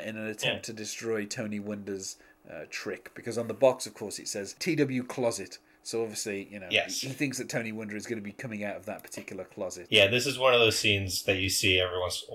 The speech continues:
Speaker 2: or you see a lot rather in this, uh, season, where there's just a lot of stuff happening in the background that you don't really understand until you get to, uh, the other episodes.
Speaker 1: Yes, in particular, Maybe runs past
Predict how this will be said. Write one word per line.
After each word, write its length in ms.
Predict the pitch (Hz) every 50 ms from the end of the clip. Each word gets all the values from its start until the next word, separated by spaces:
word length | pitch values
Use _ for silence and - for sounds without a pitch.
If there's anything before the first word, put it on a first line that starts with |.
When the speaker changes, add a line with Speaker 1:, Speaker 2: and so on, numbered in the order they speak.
| - -
Speaker 2:
or 200 | 95 87 90 98
you 100 | 101 101
see 100 | 98 120 104
a 60 | 98
lot 160 | 98 98 95
rather 200 | 90 90 87 90
in 120 | 90 87 92
this, 260 | 92 90 - - -
uh, 440 | - 98 95 92 92 92 92 92 110
season, 420 | - - 113 98 87 95 95 92 90
where 200 | 101 95 92 92
there's 240 | 98 95 95 95
just 220 | - - 104 - -
a 60 | 113
lot 200 | 104 110 113 117
of 60 | 117
stuff 180 | - - 117 -
happening 280 | 120 107 - - 110
in 40 | 101
the 60 | 95
background 460 | 82 90 87 98 - - 113 107 104 98
that 120 | 95 95
you 60 | 95
don't 160 | 101 98 98
really 200 | 90 90 92 92
understand 520 | 95 92 87 - - 101 92 90 90 90 -
until 240 | 85 - - 98 90
you 120 | 90 85
get 200 | 87 90 - -
to, 260 | - - 92 90 90 82
uh, 280 | 82 87 92 95 92 - - _ _ _ _ _ _ -
the 100 | 98 92
other 120 | 85 90 -
episodes. 480 | 90 - 107 - - 117 113 123 139
Speaker 1:
Yes, 260 | 143 175 147 135 - -
in 120 | - 196
particular, 400 | 165 196 190 - 226 214 196 180
Maybe 400 | 170 160 160 170 175 175 165 160
runs 340 | 143 131 127 143 139 139 127
past 440 | - - - 139 123 107 - -